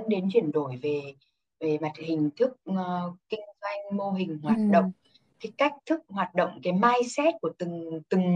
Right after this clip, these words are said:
Speaker 1: người một trong tổ chức nó cũng phải thay đổi. Dạ, khi mà, khi mà đã đụng đến cái chuyện mà mindset thay đổi á, thì đấy là nó như một cái, ưm, một cái đất, ơ,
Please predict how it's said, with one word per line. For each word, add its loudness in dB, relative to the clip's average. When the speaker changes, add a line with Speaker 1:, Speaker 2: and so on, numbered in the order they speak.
Speaker 1:
người 4
một 2
trong 2
tổ 0
chức -4
nó -8
cũng -14
phải -2
thay -6
đổi. -4
Dạ, 8
khi 2
mà, 4
khi 4
mà 4
đã 4
đụng 6
đến -2
cái -2
chuyện 4
mà -2
mindset 2
thay 6
đổi 10
á, 2
thì 0
đấy 2
là 4
nó -6
như 6
một 2
cái, 4
ưm, -4
một -4
cái 0
đất, 6
ơ, 0